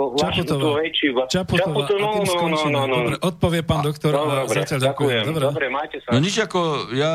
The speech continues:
Speaker 3: k tomu môžem povedať len to, že každý má právo kandidovať, aj pani Čaputová. Trošku nezvyklé je, keď tam robila tlačovku a nepustila, e,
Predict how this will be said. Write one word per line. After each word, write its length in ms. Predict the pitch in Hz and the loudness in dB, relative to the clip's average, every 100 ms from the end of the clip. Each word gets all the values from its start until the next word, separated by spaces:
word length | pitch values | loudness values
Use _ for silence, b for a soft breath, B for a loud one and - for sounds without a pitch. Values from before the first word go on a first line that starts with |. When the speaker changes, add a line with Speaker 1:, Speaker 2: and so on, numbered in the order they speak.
| 165 | -2
Speaker 3:
k 80 | 160 | -4
tomu 180 | 175 165 | -4 -2
môžem 260 | 170 165 165 | -2 0 0
povedať 360 | 165 170 165 160 | 0 0 0 0
len 160 | 160 | -2
to, 120 | 156 | 0
že 140 | 165 156 | 0 0
každý 320 | 156 175 185 | 0 0 0
má 140 | 180 | -2
právo 480 | 165 147 143 143 135 | 0 0 2 2 0
kandidovať, 600 | 127 131 131 135 131 127 127 | 0 0 0 0 0 2 0
aj 160 | 123 127 | 0 0
pani 300 | 120 131 131 | 0 0 0
Čaputová. 720 | 117 - 120 - 123 139 143 | -2 0 -2 -2 0 2 2
Trošku 340 | 131 143 147 131 | 0 0 -2 0
nezvyklé 540 | 131 135 131 143 139 127 | 0 0 -2 0 2 2
je, 100 | 135 135 | 0 0
keď 140 | 139 135 | -2 0
tam 240 | - 127 123 | 0 2 0
robila 400 | 123 131 131 120 | 0 0 0 0
tlačovku 560 | 127 127 147 131 - | -2 0 0 -2 0
a 60 | 120 | 0
nepustila, 680 | 120 123 127 - 135 127 | 0 -2 -6 -4 0 2
e, 40 | 127 | 0